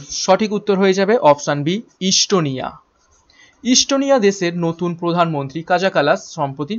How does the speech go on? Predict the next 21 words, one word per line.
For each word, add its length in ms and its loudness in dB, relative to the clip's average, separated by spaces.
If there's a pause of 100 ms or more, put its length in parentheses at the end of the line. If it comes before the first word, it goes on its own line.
নিযুক্ত 300 -8 (100)
হয়েছেন। 360 -6 (1600)
Question 260 -6
number 240 0
twenty-three, 420 -4 (540)
who 120 8 (200)
has 160 6 (140)
been 140 0 (240)
appointed 440 0 (140)
as 60 0 (140)
C 20 -12 (300)
E 20 0 (120)
O 20 -4 (240)
to 60 -8 (100)
the 80 4 (120)
post 260 2 (200)
of 80 8 (160)
National 340 -2 (120)
Health 240 0 (160)
Authority, 420 -2 (380)
যেটাকে 240 -4